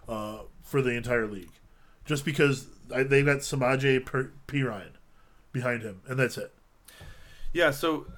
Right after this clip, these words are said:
Speaker 2: I, I have Mixon on a dynasty squad, right? And I just traded for him.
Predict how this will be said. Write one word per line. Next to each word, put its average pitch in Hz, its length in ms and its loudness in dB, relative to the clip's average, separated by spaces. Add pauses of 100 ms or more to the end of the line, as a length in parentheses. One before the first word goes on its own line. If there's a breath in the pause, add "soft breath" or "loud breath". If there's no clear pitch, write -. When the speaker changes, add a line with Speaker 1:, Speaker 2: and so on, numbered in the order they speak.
(500)
Speaker 2:
I, 139 240 2
I 151 40 6
have 151 160 4
Mixon 110 420 -2
on 95 140 0
a 90 60 -2
dynasty 98 440 -2
squad, 85 600 -2
right? 92 240 0
And 104 100 -2
I 107 80 2
just 117 180 -10
traded 147 360 0
for 78 220 -4
him. 73 220 -12